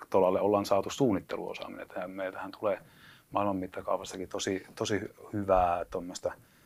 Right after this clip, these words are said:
suunnittelukoulutusta ja suunnitteluosaamista, että meillä on ihan huippusuunnittelijoita tulee täältä, mutta se, että nyt sitä pitäisi taas niinku vähän kohdentaa uudelleen sitä koulutusta.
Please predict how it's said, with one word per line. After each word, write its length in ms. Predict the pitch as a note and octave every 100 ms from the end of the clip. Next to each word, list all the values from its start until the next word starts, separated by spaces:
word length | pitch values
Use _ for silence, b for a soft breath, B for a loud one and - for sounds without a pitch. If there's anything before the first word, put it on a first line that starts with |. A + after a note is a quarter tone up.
| b
suunnittelukoulutusta 1040 | - G#2+ G2 F#2 F2+ F2+ - F2+ F#2+ F2+ F#2
ja 60 |
suunnitteluosaamista, 920 | F2+ G2 F#2 - F2+ F2+ F#2+ F2+ F2
että 140 | - F2+
meillä 180 | F2+ F2+
on 60 |
ihan 160 | F2+ F2
huippusuunnittelijoita 1040 | G2 F2 F#2 - F#2 F2 - E2+ E2+ E2+
tulee 180 | F#2+ F2+
täältä, 340 | - F2+ F2+ -
mutta 280 | G2+ F#2+ F#2+ B B B B
se, 100 | G#2
että 160 | F#2+ G2+
nyt 120 | G#2+
sitä 220 | G#2 G2
pitäisi 280 | F#2+ F#2+ -
taas 280 | G#2+ F#2+ G2+
niinku 320 | F#2 F#2 - - - - b b b b - A#2+
vähän 200 | G2+ G2+
kohdentaa 420 | F#2+ F#2+ F2+ F#2
uudelleen 520 | A2 G2+ F2 F2 F#2
sitä 160 | - F2+
koulutusta. 520 | - - - - -